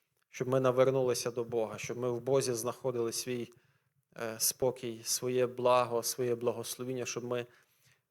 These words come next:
е, в Бозі знаходили це. Тому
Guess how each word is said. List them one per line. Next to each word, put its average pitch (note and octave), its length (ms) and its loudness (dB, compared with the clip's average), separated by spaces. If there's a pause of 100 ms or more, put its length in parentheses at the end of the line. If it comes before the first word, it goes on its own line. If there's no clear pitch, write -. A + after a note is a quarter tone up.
(220)
е, A2+ 340 -2
в A#2+ 120 -6
Бозі B2+ 340 4
знаходили A#2 680 0
це. A2+ 260 0
Тому C3 400 -4